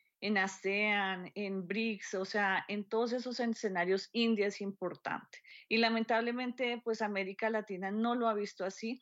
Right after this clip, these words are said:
eh, ha tardado mucho en desarrollar una estrategia hacia el Asia que sea consecuente. Y pues entre lo-, los latinoamericanos, pues Colombia es la que se muestra como más rezagada en términos de aprovechar todo su potencial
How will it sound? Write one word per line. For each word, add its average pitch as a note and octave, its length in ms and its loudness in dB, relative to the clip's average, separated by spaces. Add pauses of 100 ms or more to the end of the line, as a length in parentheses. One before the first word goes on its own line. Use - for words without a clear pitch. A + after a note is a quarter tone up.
(120)
eh, F3+ 260 -2
ha F3 200 0
tardado G3+ 440 2
mucho B3 400 2
en A3+ 140 0
desarrollar F#3 540 -2
una G3 160 -2
estrategia F#3+ 880 -2
hacia F3 380 -4
el F3+ 60 -2
Asia E3 360 0
que F#3+ 160 -4
sea E3 320 -2
consecuente. F#3 760 -6 (300)
Y A#3 120 -2
pues A3+ 240 4
entre A#3 280 4
lo-, A#3 220 4
los A3 260 0
latinoamericanos, G#3 1500 -2
pues A3+ 200 0
Colombia F#3+ 500 0
es G3+ 80 2
la G3 220 0
que F#3 480 -4
se - 160 -8
muestra F3 460 -8
como G#3+ 260 -4
más F3 240 0
rezagada G3 560 0
en G3 100 -6
términos A3 440 0
de G#3 80 2
aprovechar F3+ 680 -2
todo A#3 180 2
su A#3 160 -4
potencial G#3+ 680 0